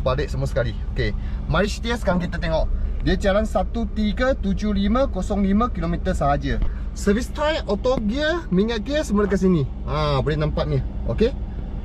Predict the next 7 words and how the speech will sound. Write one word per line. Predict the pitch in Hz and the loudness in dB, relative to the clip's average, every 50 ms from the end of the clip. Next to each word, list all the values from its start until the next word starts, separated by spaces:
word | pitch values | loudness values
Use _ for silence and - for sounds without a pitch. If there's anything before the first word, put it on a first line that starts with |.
| - - | -6 -4
Kereta | - 151 170 - - 220 226 185 | -2 0 0 0 0 0 0 0
engine | 175 190 180 190 220 208 | 0 0 0 0 0 2
memang | 180 170 190 202 180 | 2 2 2 2 0
ada | 147 160 156 147 | 0 -2 -2 0
jaga | 156 160 147 160 160 151 | 0 0 0 0 0 0
ni. | 143 123 110 - - - | 0 0 -2 -4 -6 -6
Ha. | 117 113 113 107 98 90 | -4 -4 -2 -2 -2 -4